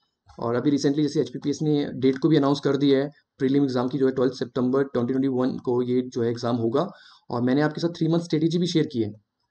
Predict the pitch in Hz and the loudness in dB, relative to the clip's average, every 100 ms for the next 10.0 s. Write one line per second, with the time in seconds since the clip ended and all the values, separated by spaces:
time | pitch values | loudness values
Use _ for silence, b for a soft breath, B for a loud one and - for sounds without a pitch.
0 | - _ _ - 120 117 120 131 131 135 | -20 _ _ -8 -2 0 0 -4 -4 0
1 | 160 160 170 165 156 143 156 165 151 - | 2 6 6 6 2 4 4 4 0 -2
2 | 143 185 202 _ _ _ _ _ _ _ | -2 -2 -6 _ _ _ _ _ _ _
3 | _ - 151 - 156 147 151 151 - - | _ -16 -12 -4 0 2 0 -2 -6 -16
4 | - - 127 131 147 - 156 139 139 151 | -18 -8 0 0 0 -2 -2 2 2 0
5 | 143 143 139 143 123 123 127 135 131 131 | -4 -4 -4 -4 -4 -2 -2 -4 -4 -4
6 | 135 131 - 151 - 135 117 127 127 127 | -4 -4 -6 -6 -6 -4 -2 0 -2 -4
7 | 120 113 147 139 120 123 123 117 - 123 | -6 -4 -4 -4 -4 -4 -4 -6 -4 -2
8 | 131 131 123 123 123 117 120 113 120 120 | -2 -2 -2 -2 -2 -2 -4 -4 -6 -6
9 | 117 117 113 127 120 120 117 117 113 | -6 -4 -4 -2 -2 -2 -4 -6 -8